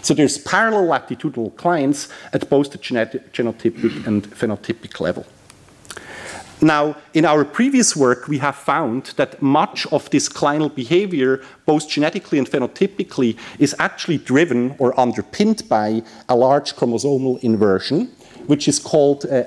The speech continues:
I N three R pain. Here, uh, you see it here on this polytene cytological preparation, uh, in terms of this heterozygote loop in the heterokaryotype. And so this is a, is a large inversion. It's about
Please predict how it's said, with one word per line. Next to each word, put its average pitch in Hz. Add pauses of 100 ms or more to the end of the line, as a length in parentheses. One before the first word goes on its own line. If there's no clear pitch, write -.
I 135
N 131
three 139
R 110
pain. 160 (500)
Here, 175 (280)
uh, 143
you 151
see 214
it -
here 180
on 139
this 131
polytene 170
cytological 135
preparation, 160 (400)
uh, 165
in 139
terms 151
of -
this -
heterozygote 127
loop 226
in 131
the 117
heterokaryotype. 180 (720)
And 160
so 156
this 202
is 214
a, 135
is 151
a 131
large 127
inversion. 131 (340)
It's -
about 139